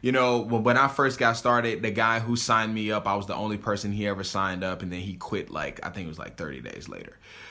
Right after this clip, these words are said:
But, so, uh, I had outranked him in, like, my first ten days. But, um, the person who signed him up,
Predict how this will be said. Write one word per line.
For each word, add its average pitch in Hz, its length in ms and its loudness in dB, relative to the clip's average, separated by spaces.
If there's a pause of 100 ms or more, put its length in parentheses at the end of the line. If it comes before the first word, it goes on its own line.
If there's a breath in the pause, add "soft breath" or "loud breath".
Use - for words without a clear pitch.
(180 loud breath)
But, 110 360 2 (180)
so, 135 240 4
uh, 92 360 -6 (160)
I 131 200 8
had 139 260 0
outranked 131 480 4
him 123 260 2
in, 117 180 -2
like, 110 160 2
my 113 120 2
first - 280 0
ten 110 200 4
days. - 380 -8 (380 loud breath)
But, 123 320 6 (680)
um, 110 640 2 (500)
the 110 460 -2
person 143 360 6
who 131 120 2
signed 113 340 4
him 185 320 2
up, 101 320 2